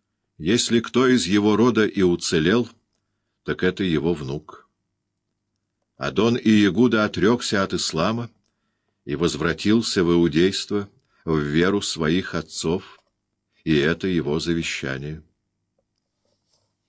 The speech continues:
Дон Альфонсо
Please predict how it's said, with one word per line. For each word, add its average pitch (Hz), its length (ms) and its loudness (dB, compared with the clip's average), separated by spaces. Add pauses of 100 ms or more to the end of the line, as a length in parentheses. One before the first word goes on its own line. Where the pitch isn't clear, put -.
(2750)
Дон 170 220 2
Альфонсо 160 580 2